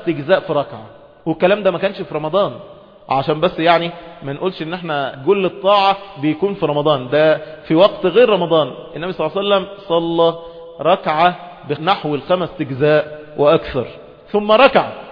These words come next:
فجعل يقول: "سبحان ربي العظيم، سبحان ربي العظيم، سبحان ربي العظيم"،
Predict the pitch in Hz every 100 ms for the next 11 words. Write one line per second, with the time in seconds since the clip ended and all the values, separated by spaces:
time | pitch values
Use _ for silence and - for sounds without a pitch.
0 | - 185 180 247 220 208 202 214 190 -
1 | 208 214 185 156 202 180 139 139 147 131
2 | 113 110 - - - - - - 156 143
3 | 127 117 107 120 113 107 104 107 104 -
4 | - - 175 175 156 143 131 127 151 127
5 | 127